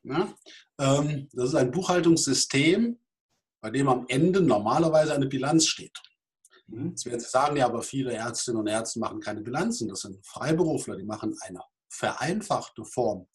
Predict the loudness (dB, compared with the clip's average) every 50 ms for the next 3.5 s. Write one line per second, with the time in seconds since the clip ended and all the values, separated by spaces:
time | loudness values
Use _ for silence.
0 | -12 -12 -12 -10 -10 -10 -10 -10 -12 -12 -12 -14 -12 -10 -10 -10 -8 -6 -6 -4
1 | -2 0 -2 -2 -2 -4 -6 -6 -8 -8 -8 -10 -8 -10 -10 -10 -8 -8 -8 -8
2 | -10 -12 -8 -6 -4 -2 -2 -2 -2 -2 -4 -2 0 -2 0 0 2 4 4 4
3 | 4 2 -4 -8 -10 -12 -12 -12 -12